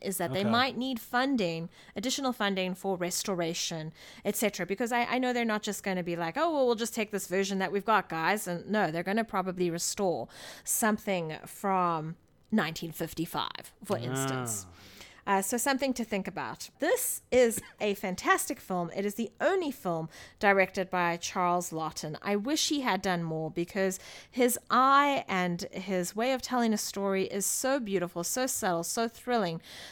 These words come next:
Speaker 1: you know, slowly unravels or slowly opens and, and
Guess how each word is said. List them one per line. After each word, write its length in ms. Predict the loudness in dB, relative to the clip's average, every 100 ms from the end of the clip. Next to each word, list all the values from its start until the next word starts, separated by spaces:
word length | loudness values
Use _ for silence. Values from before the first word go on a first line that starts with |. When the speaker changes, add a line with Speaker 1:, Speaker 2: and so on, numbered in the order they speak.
| -6
Speaker 1:
you 160 | 0 2
know, 140 | 2
slowly 380 | 2 2 2 0
unravels 720 | 0 2 6 4 4 0 -2
or 60 |
slowly 400 | -4 0 2 2
opens 720 | 2 0 0 -4 -4 -8 -10 -12 _ -20 -20 -6
and, 240 | 0 0 0
and 300 | 2 2 2